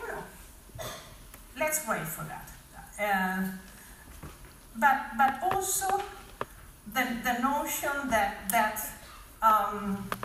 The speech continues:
well, no, I, I, I say that, uh, that the,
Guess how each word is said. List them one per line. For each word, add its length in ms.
well, 240
no, 120
I, 160
I, 340
I 40
say 300
that, 240
uh, 100
that 180
the, 80